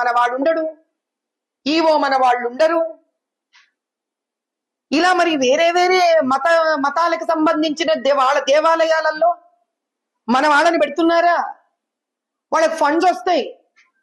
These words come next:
మరి ఆ ఫండింగ్ లో మాలాంటి వాళ్ళని పెడుతున్నారా? పెట్టమనండి వాళ్ళని కూడా, అయిపోతుందిగా. మేం పోయి అక్కడ కూర్చుంటాం,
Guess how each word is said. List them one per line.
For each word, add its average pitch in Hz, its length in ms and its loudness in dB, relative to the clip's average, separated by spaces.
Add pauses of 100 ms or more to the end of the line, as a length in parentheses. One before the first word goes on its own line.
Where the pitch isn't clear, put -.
(160)
మరి 330 180 -2
ఆ - 20 0 (120)
ఫండింగ్ 311 380 0
లో 359 140 4
మాలాంటి 302 360 0
వాళ్ళని 320 240 0
పెడుతున్నారా? 359 540 0 (1500)
పెట్టమనండి 381 600 -2
వాళ్ళని 359 320 -2
కూడా, 339 140 0 (1800)
అయిపోతుందిగా. 370 640 0 (1700)
మేం 339 220 0
పోయి 359 160 2
అక్కడ 349 240 -2
కూర్చుంటాం, 359 440 0